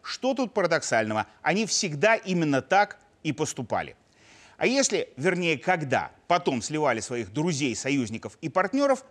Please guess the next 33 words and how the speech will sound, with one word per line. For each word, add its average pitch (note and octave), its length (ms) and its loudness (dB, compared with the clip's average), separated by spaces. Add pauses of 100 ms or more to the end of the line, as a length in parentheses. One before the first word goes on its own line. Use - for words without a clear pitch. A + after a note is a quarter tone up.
то A#3 340 6
ничего. G3+ 560 2 (520)
Всегда A3 380 4
находились D#3+ 600 0
новые, A#2 460 0 (180)
из F3+ 160 -4
числа F3+ 380 0
тех, C4 240 0
кому E3+ 260 -2
почему-то E3+ 840 -2 (180)
казалось, B3 520 2 (160)
что - 320 0
с - 140 -4
ними A#3 280 2
С E3+ 140 -2
Ш - 180 0
А, A#2+ 220 4
Запад A#2+ 480 0
и E3+ 80 -2
оборонительный D3+ 540 0
блок B2 280 -2 (220)
так B3 220 4
некрасиво E3+ 580 -2 (100)
не C#3 160 0
поступят. C3 520 -4 (240)
А G#3+ 100 4
зря. B2+ 300 -2 (360)
Ведь E3+ 160 -6
кидать A3 420 2
нынешнего D#3 540 -2
партнёра A#3+ 480 0
натовцы F#3 480 -2
начали D3+ 460 -2